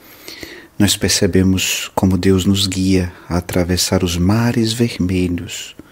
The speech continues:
das nossas vidas, os desafios imensos que muitas vezes encontramos diante de nós. Ao Deus que lhe fala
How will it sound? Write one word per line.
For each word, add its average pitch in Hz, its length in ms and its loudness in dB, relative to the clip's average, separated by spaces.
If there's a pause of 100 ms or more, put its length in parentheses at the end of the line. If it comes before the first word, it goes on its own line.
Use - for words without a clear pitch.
(300)
das 90 220 0
nossas 87 480 -2
vidas, - 600 -10 (800)
os 92 80 -2
desafios 98 640 2
imensos 104 760 2
que - 140 -8
muitas 92 340 -2
vezes 90 380 0
encontramos 85 680 -4
diante 82 400 -6
de 87 120 -4
nós. 78 600 -8 (1300)
Ao 92 100 2
Deus 98 400 4
que - 140 0
lhe 87 140 0
fala 92 720 2